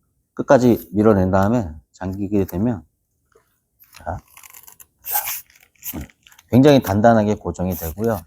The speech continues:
체중을 실어서 눌러도 절대 내려가지가 않습니다. 그리고 자,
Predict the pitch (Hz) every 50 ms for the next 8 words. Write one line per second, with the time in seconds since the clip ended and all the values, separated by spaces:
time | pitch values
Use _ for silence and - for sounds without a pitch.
0 | _ _ _ _ _ _ _ _ _ - - - 180 170 170 170 165 160 156 147
1 | 143 - - 170 156 156 147 143 160 165 180 190 190 180 - _ _ _ _ _
2 | - - - _ _ _ - 135 131 127 120 113 135 170 - - - - 120 110
3 | - - - 165 170 - - - - 104 110 107 98 92 87 80 85 - 98 92
4 | - - - 90 82 - - 82 78 71 - - - _ _ - - - - -
5 | _ _ _ 85 87 85 80 117 120 104 80 78 - _ _ _ _ _ _ _
6 | _ _ _ _ _ _ _ _ _ _ _ _ _ - -